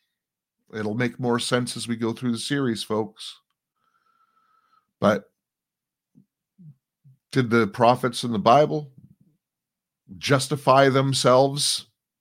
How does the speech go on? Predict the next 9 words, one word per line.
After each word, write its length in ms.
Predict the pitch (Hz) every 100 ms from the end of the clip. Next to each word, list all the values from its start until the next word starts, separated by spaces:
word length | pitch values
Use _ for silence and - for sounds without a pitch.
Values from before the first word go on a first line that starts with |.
| _
in 160 | 120 123
that 200 | 135 -
way 340 | 123 131 139 131 _ _ _ _ _
whenever 340 | 104 110 113 120
they 120 | 113
gave 200 | 113 113
a 40 |
prophecy? 680 | 110 117 110 101 110 120 120 _ _ _ _ _ _ _ _ _ _ _ _ _ _ _ _ _ _ _ _ _ _ _ _ _ _ _ _ _ _ _
Um, 420 | - 131 131 123